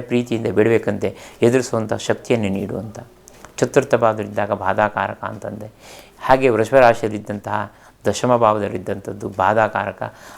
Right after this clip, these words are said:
ಅಂದರೂ ನಮ್ಮಲ್ಲಿರ್ತಕ್ಕಂಥ ಬಾಧೆ ಅಂತಂದರೆ ಸುಲಭವಾಗಿ ಹೇಳ್ತಕ್ಕಂಥದ್ದು ಮಾತು, ಆರ್ಥಿಕವಾಗಿ, ದೈಹಿಕವಾಗಿ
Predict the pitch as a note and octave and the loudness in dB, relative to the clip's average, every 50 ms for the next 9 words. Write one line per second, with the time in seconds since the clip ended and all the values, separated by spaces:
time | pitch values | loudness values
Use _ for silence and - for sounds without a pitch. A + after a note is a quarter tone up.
0 | - - D#3 E3 F#3 G#3+ - - - D#3 D#3 D#3 D#3+ D3+ C#3+ C#3 B2 - - - | -10 -6 -6 -4 -4 -6 -8 -6 -2 0 4 6 6 6 6 4 2 0 -4 -4
1 | C3 B2 A#2+ A#2 B2 B2 C3+ C3 B2 A#2 A2 G#2+ - G#2 G#2 G#2 G#2+ A#2 A#2 - | -2 -2 2 6 8 8 8 8 6 2 2 -2 -6 -8 -6 -6 -8 -8 -10 -14
2 | _ - _ _ _ _ _ _ - - F3+ G3 G3 G3 F#3 F3 D#3+ D3 C3+ C#3 | _ -20 _ _ _ _ _ _ 0 4 4 6 8 10 10 10 10 10 8 4
3 | C3+ C3+ C3+ - - B2+ A#2 A#2 A2+ A2 A2 A#2 A2 G#2+ G#2+ A2 A#2+ A#2+ - - | 2 2 -2 -4 -4 -6 -6 -8 -8 -6 -4 0 0 0 0 -2 -8 -12 -12 -16
4 | - - - - - A2 A2+ A#2+ A#2+ - A2 - A#2 A2+ A2 A2 G#2+ A#2 C#3+ - | -20 -20 -20 -6 -2 0 0 0 -2 -6 -8 -6 -6 -4 -4 -6 -8 -10 -18 -20
5 | _ _ - - - C3+ A#2 G#2 G#2 G2+ G2+ F#2 F2+ - - - G2 F#2+ G2 - | _ _ -20 -20 -14 -12 -4 0 2 2 2 2 -2 -6 -8 -6 -6 -6 -8 -12